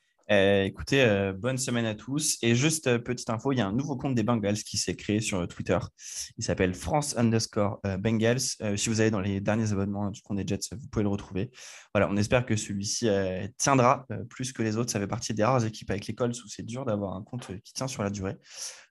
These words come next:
Donc, euh, pour que toutes, euh, bah, tous les clubs et toute la communauté puissent être bien représentés, euh,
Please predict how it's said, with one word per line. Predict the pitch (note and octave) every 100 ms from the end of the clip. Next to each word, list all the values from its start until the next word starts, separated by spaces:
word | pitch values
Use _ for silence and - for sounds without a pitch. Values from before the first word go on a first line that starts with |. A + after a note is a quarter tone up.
| -
Donc, | F#2+ G#2
euh, | F#2
pour | - -
que | A#2+
toutes, | - F#3 F#3 -
euh, | C3+ B2+ A#2+
bah, | G#2
tous | -
les | C3
clubs | A#2+ B2 G2+
et |
toute | -
la | G#2+
communauté | G#2 G2+ A#2+
puissent | - -
être | -
bien | A#2
représentés, | A#2 - G2 G2 A#2+
euh, | G#2